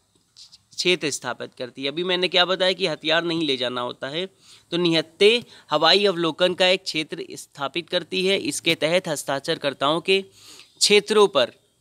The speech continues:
अवलोकन की अनुमति है, मतलब जिन जिन सदस्यों ने इस पे साइन किया है उनके आप क्षेत्र में अवलोकन कर सकते हैं, लेकिन कंडीशन क्या है कि आप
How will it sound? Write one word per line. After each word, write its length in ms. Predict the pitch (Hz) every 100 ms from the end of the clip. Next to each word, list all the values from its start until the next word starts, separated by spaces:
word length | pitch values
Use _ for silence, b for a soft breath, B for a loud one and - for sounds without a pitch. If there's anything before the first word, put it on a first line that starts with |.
| _ _ _ _ _ -
अवलोकन 540 | - 196 202 196 226
की 160 | 214 226
अनुमति 540 | - 170 185 185 151
है, 80 | 131
मतलब 340 | 135 139 185 147
जिन 260 | 165 175
जिन 380 | 170 214 208 175 - _ -
सदस्यों 540 | - 170 175 - 208 202
ने 160 | 190
इस 140 | 185 -
पे 140 | 190
साइन 360 | - 139 165 185
किया 220 | 196 196
है 100 | 202
उनके 240 | 165 175
आप 140 | 170 170
क्षेत्र 360 | 156 156 156
में 240 | 175 202 226 - b b
अवलोकन 520 | 147 156 175 165 190
कर 200 | 180 196 185
सकते 340 | 165 - 139
हैं, 120 | 139
लेकिन 280 | 135 135 175
कंडीशन 560 | 156 139 139 143 196 196
क्या 180 | 196 196
है 100 | 208
कि 140 | 202
आप 160 | 196